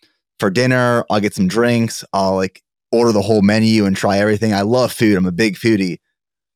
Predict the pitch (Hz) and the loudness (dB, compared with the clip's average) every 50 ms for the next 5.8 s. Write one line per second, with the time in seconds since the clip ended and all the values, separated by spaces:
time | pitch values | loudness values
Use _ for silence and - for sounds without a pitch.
0 | _ _ _ _ _ _ - - 117 107 104 - - _ _ _ _ _ _ _ | _ _ _ _ _ _ -4 -2 0 0 0 -2 -6 _ _ _ _ _ _ _
1 | _ _ _ _ _ _ _ _ _ _ _ _ - 113 117 117 127 120 101 92 | _ _ _ _ _ _ _ _ _ _ _ _ -4 -2 -2 0 -2 -2 -4 -4
2 | 110 117 120 117 104 92 107 120 123 113 101 69 73 101 104 107 107 113 117 113 | -4 -2 -2 -2 -2 -2 0 0 0 0 -2 -2 -2 -2 0 0 0 -2 -2 -4
3 | 98 - - 120 110 101 - - 110 110 110 107 101 95 90 - - 98 98 95 | -4 -4 -4 -2 -2 -2 -2 -2 -2 0 0 2 0 0 -2 -4 -4 -2 -2 -2
4 | 92 90 - - - _ _ _ _ _ _ _ _ _ _ _ - - - 113 | -2 -6 -10 -14 -20 _ _ _ _ _ _ _ _ _ _ _ -8 -2 0 2
5 | 113 120 120 113 113 104 117 110 110 113 110 110 107 98 98 101 | 4 4 2 2 2 2 2 2 2 2 2 2 0 0 -4 -8